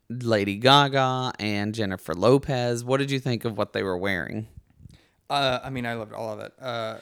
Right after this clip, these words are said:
Speaker 1: 'Cause they're saying that Lady Gaga looked like she was going to the Hunger Games.
Speaker 2: She sure did, and I am here for it.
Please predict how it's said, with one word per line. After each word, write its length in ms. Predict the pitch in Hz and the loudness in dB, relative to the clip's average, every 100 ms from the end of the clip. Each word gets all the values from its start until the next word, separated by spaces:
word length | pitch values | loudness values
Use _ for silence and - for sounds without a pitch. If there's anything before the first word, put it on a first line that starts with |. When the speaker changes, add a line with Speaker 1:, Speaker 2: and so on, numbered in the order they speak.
| - - | -18 6
Speaker 1:
'Cause 160 | 156 139 | 8 10
they're 120 | 151 | 8
saying 360 | - 151 156 | 8 6 6
that 140 | 147 104 | 4 2
Lady 260 | 120 123 120 | 4 4 6
Gaga 340 | 120 113 110 | 4 4 4
looked 180 | 107 110 | 2 2
like 140 | 107 | 0
she 120 | 107 117 | -4 -8
was 140 | 113 | -4
going 240 | 117 104 | -2 -2
to 40 | 110 | -2
the 120 | 120 | -2
Hunger 280 | 113 101 104 | -2 -4 -6
Games. 460 | 101 76 107 - - _ _ _ _ - _ | -8 -6 -6 -8 -16 _ _ _ _ -20 _
Speaker 2:
She 140 | - 143 | -10 -8
sure 220 | 131 139 | 0 2
did, 280 | 139 127 117 | 4 2 0
and 80 | 131 | 2
I 380 | - 127 131 135 | 4 4 2 0
am 100 | 139 | 2
here 140 | - | 4
for 220 | 131 127 | 4 2
it. 100 | 110 | 4